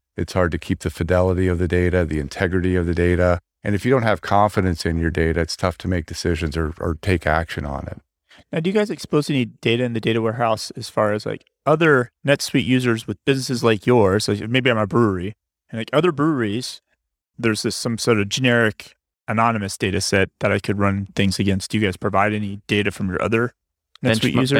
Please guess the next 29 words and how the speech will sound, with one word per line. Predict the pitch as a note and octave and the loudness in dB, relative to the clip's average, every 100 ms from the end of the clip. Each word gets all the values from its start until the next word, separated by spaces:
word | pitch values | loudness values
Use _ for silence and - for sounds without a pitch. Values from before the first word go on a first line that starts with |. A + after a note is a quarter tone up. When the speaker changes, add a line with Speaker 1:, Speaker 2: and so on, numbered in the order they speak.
| A#2 | 0
Speaker 3:
benchmarking? | - A#2+ C3 | 0 0 2
Speaker 2:
Benchmark | B2 | 4
Speaker 1:
Like | C3 B2+ | 4 2
a | A#2 | 2
Speaker 2:
data, | B2 A#2+ | 2 2
Speaker 1:
benchmarking | B2 A#2 | 4 4
Speaker 2:
yeah. | B2+ A2 | 4 2
Speaker 1:
service? | A2 A2+ A2 A#2+ - - _ | 2 2 2 0 -4 -16 _
Speaker 2:
And | A2 | -4
Speaker 1:
Today | B2 D3+ | 2 4
Speaker 2:
usually | D#3+ | 4
Speaker 1:
we | C3 | 4
do | A2 A2+ | 2 2
not, | G#2 F#2+ E2+ E2+ _ | 4 4 2 0 _
but, | G2 F2 F2 | -2 -2 0
uh, | G#2 F#2+ | 2 2
maybe | G2+ G2+ G2+ | 2 2 2
down | F#2+ F#2 | 2 2
the | F2+ | 2
road. | F2+ F2 E2+ | 2 2 2
But, | E2+ E2 - | 2 0 0
uh, | F2+ E2+ F2 E2+ _ _ - | 0 2 0 -4 _ _ -6
but | G#2+ | -2
that | G2+ G2 | 2 2
would | G2 | 0
be | F#2 F#2 | 0 0
interesting | F2 F2+ - F#2 E2+ | -2 -4 -2 -2 -2
to | - | -4
see, | F2 - F2+ F2 E2 | -8 -2 0 0 -2